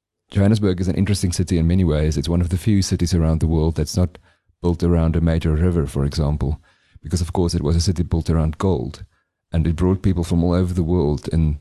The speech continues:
in the hunt for gold. The mining industry is how the city got started. And years down the line, we still have such a mix of people from across the world living here. This book really explores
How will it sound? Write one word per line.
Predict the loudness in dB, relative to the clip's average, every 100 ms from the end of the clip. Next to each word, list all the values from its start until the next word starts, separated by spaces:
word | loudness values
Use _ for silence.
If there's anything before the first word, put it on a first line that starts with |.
| -2
in | 0
the | 2
hunt | 0 0
for | -2
gold. | 0 -2 -2 -8 -16 _ _ -2
The |
mining | 2 2 2 2
industry | 2 -2 -2 0
is | 0 0
how | 0 2
the | 0
city | -2 -2
got | -2 -4
started. | 0 0 0 -4 -10 -16 _ _ _ -6
And | 0 2 0 -4 -12 _ _
years | 0 2 4
down | 2 2
the | 2
line, | 2 2 2 0
we |
still | 0 0
have | 0 0
such | 0
a | 2
mix | 2 2 -2
of | -2 -2
people | 0 0
from | 0 0
across | 2 0 0
the | 0
world | 0 0
living | -2 0 2
here. | 2 0 -4 _ _ _
This | -2 2
book | 0
really | 2 2 2
explores | -2 -2 2 4 4 0 -4